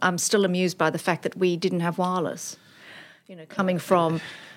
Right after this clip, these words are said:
media to not going to a place with no wireless,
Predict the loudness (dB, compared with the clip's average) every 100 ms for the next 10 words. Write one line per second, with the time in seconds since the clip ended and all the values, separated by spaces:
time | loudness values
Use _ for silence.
0 | -20 -4 2 6 6 6 4 4 2 2
1 | 4 4 6 6 6 2 4 6 6 6
2 | 4 4 4 6 6 6 6 8 6 6
3 | 2 0